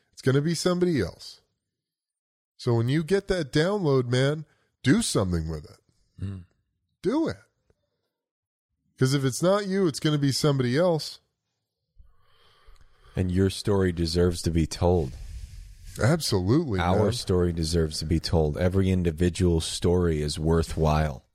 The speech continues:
Speaker 1: 'Cause you have a very specific lens
Speaker 2: Yeah.
Speaker 1: that you're seeing this thing through. It's a
Speaker 2: Don't
Speaker 1: very specific lens. You've, you've been through very specific experiences.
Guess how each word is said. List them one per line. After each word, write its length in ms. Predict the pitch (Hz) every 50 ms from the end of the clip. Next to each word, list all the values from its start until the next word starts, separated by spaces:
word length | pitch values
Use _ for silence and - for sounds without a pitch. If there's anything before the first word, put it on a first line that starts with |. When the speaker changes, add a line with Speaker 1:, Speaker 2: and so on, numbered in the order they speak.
| _ _ _
Speaker 1:
'Cause 200 | - 127 120 117
you 140 | 143 160 180
have 160 | 190 185 151
a 40 | 131
very 340 | 113 117 143 156 160 160 147
specific 680 | - - - 143 123 - - 156 143 - 147 120 107
lens 760 | 104 101 110 120 139 143 107 82 - 123 107 - - - - _ _ _ _
Speaker 2:
Yeah. 260 | - 85 87 82 73 - _ _ _
Speaker 1:
that 160 | - 117 120
you're 200 | 127 113 120 123
seeing 400 | 110 - - 143 139 139 139 135
this 240 | 123 110 101 - -
thing 280 | - 123 120 131 135 127
through. 400 | - - - 90 80 71 95 - _ _ _ _
It's 140 | _ - -
a 40 | 117
Speaker 2:
Don't 120 | 104 101
Speaker 1:
very 380 | 104 110 131 139 147 151 147 139
specific 600 | - - - 131 - - 147 143 131 131 117 123
lens. 320 | 127 135 135 120 107 95
You've, 240 | 104 110 113 117 113 - _ _ _ _ _ _
you've 260 | - 117 120 123 117
been 220 | 113 151 151 147 139
through 260 | - - 135 127 113
very 500 | 98 98 113 131 139 147 151 156 156 156
specific 800 | 147 - - - 123 110 - - - 156 151 - - 147 123 -
experiences. 1200 | 127 107 - - - - - 139 135 139 143 139 131 117 101 - - - 82 76 - - - -